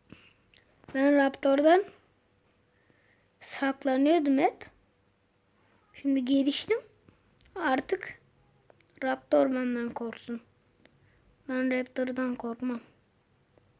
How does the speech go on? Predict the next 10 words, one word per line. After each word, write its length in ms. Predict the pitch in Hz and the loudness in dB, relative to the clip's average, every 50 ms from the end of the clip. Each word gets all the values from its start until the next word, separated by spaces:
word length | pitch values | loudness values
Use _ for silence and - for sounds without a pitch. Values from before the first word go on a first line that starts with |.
| - | -10
O 140 | 240 240 233 | -8 -8 -8
korksun. 520 | - - 233 220 214 - - - - 214 - _ _ _ _ - - - - _ _ - - _ _ _ _ _ _ _ _ _ _ _ _ _ _ _ _ _ _ _ _ _ | -8 -8 -10 -10 -12 -14 -18 -18 -18 -18 -20 _ _ _ _ -16 -14 -14 -14 _ _ -20 -20 _ _ _ _ _ _ _ _ _ _ _ _ _ _ _ _ _ _ _ _ _
Gideyim 280 | - - 247 254 254 | -12 -6 -4 -2 -2
de 60 | 247 | -2
şunun 260 | 240 - - 240 233 233 | -2 -4 -4 -4 -4 -6
içinde 440 | 233 - - - 240 240 233 233 | -6 -8 -8 -6 -6 -6 -6 -6
ne 100 | 233 226 | -6 -6
var 120 | 226 220 214 | -8 -10 -10
acaba? 400 | 208 202 - 208 208 208 - - - _ _ - _ _ _ _ _ _ _ _ _ _ _ _ _ _ _ _ _ _ _ _ _ _ _ _ _ _ _ _ _ _ _ _ _ _ _ _ _ _ _ _ _ _ _ _ _ _ _ _ _ _ _ _ _ _ _ _ _ _ _ _ _ _ _ _ - - - - - - - _ _ _ _ - - - - - _ _ _ _ - - | -12 -14 -16 -18 -18 -18 -20 -20 -20 _ _ -20 _ _ _ _ _ _ _ _ _ _ _ _ _ _ _ _ _ _ _ _ _ _ _ _ _ _ _ _ _ _ _ _ _ _ _ _ _ _ _ _ _ _ _ _ _ _ _ _ _ _ _ _ _ _ _ _ _ _ _ _ _ _ _ _ -20 -8 -4 -2 -2 -2 -2 _ _ _ _ -14 -12 -10 -10 -12 _ _ _ _ -20 -16
Bakıyoruz. 1160 | - - - - - - 208 202 202 208 214 226 233 247 269 277 - - - - - - - | -16 -16 -16 -18 -20 -18 -18 -18 -16 -16 -12 -8 -6 -4 -4 -4 -6 -10 -16 -18 -18 -20 -20